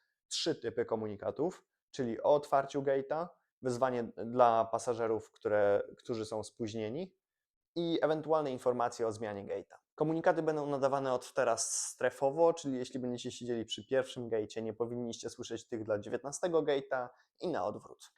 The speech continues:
Ma to wam właśnie pomóc, tak jak mówiłem wcześniej, zrelaksować się czy skupić na pracy, jeśli macie jeszcze jakąś do zrobienia.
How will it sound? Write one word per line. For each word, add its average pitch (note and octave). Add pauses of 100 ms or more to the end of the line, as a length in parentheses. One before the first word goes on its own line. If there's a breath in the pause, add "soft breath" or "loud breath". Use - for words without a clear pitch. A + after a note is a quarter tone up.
(120)
Ma D#3
to D#3+
wam D3+
właśnie C#3
pomóc, B2+
tak A#2
jak G#2+
mówiłem A2+
wcześniej, A2 (260 soft breath)
zrelaksować D#3
się B2
czy C3
skupić -
na A2
pracy, A2+
jeśli G#2+
macie G2+
jeszcze -
jakąś G#2
do G#2
zrobienia. G2